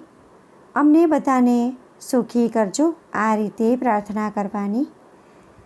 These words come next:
આ દિવસે ઉમરાના વૃક્ષની પણ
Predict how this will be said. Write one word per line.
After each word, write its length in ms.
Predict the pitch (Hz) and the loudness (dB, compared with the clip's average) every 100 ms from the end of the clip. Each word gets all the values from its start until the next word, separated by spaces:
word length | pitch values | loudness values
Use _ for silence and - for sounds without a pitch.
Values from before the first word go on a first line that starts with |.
| - - | -8 -4
આ 160 | 262 | 0
દિવસે 580 | 247 254 247 - 269 370 - - - - - - _ - | 0 0 0 0 0 0 -4 -20 -20 -20 -20 -20 _ -4
ઉમરાના 560 | 320 311 320 311 311 302 | 2 4 6 4 4 2
વૃક્ષની 460 | 294 262 - 247 247 | 2 -2 0 0 0
પણ 440 | 247 247 247 | 0 0 0